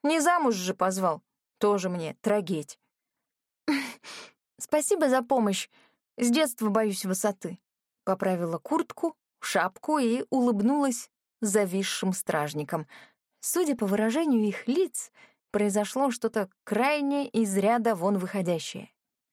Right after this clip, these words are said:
«Господин Лун», оба низко поклонились, вытянув перед собой руки, «добро пожаловать в Витор».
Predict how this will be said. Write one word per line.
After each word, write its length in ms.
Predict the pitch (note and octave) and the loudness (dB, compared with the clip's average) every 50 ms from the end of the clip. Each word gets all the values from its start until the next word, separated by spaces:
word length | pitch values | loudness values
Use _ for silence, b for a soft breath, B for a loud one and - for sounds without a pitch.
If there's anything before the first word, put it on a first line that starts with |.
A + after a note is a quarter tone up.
| _ _ _ _ | _ _ _ _
«Господин 640 | - E3+ F3+ F3 - - F#3 F3 F3 E3+ F#3 F#3 F#3 | -8 -6 -4 -4 -2 0 0 0 2 2 0 0 0
Лун», 460 | F3+ F3+ G#3 A#3+ C#4 D4 D4 C#4+ C4+ - _ _ _ _ _ _ _ _ _ _ _ - | 2 2 2 4 4 4 2 0 -2 -4 _ _ _ _ _ _ _ _ _ _ _ -2
оба 260 | G3+ G3+ G3 F#3+ F#3+ | -2 0 2 2 2
низко 340 | F#3 F#3+ G3+ G3 - - F#3+ | 2 0 0 -2 -2 -4 -4
поклонились, 720 | - F#3 - - F3 E3+ F3+ G#3 A#3+ B3 A#3 G#3+ - - | -4 -4 -2 -2 0 0 2 2 2 2 2 0 -2 -2
вытянув 420 | E3+ F3+ F3+ - F#3 F3+ F3 - | -4 -4 -2 -2 -2 -4 -4 -4
перед 220 | - E3 F3+ F3 - | -6 -6 -6 -4 -4
собой 300 | - F3 D#3+ F3+ F3+ E3+ | -4 -2 -2 -2 -2 -2
руки, 360 | E3+ E3 D#3 - E3 D#3 b b b b b b b - | -2 -4 -4 -4 -6 -8 b b b b b b b -2
«добро 420 | - D#3+ E3 D#3 F3 F3+ F#3 G#3 | 0 2 2 2 4 4 4 4
пожаловать 800 | G3+ - A3+ G#3+ F#3+ G3 F#3+ F#3+ G#3 A3 A3+ A3 G#3+ A3+ A3 - | 4 2 2 2 2 4 4 4 4 4 2 2 2 2 0 0
в 160 | - - F#3 | -4 -8 -8
Витор». 680 | E3+ E3 F#3 A#3+ A#3+ A#3+ - F3+ F3+ F#3 F#3 F#3 F#3+ | -4 0 0 0 0 0 2 2 4 4 4 2 0